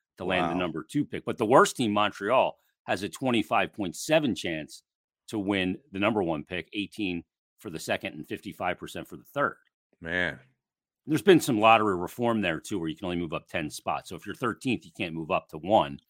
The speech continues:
Speaker 1: You can move up to three.
Speaker 2: I mean, is there a, a clear-cut superstar that's available this year, or two guys at the top that would be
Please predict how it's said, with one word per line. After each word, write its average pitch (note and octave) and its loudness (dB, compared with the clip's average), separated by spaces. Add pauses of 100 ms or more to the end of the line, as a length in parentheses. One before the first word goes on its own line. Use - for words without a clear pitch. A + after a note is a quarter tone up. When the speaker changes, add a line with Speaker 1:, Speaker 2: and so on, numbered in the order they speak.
(160)
Speaker 1:
You F#2 -12
can F2+ -4
move E2 -4
up D2+ -6
to D#2+ -20
three. F2+ -4 (420)
Speaker 2:
I B2+ 0
mean, B2+ 2
is B2+ -2
there B2 0
a, G2 -4
a G2 -6
clear-cut B2 -2
superstar A#2+ -2
that's G#2 -8
available F#2+ -2
this G2+ -6
year, A2 -2
or E2 0
two - -8
guys G#2 2
at A2+ -6
the E2 -12
top G2 -4
that D2+ -4
would E2+ -12
be E2+ -8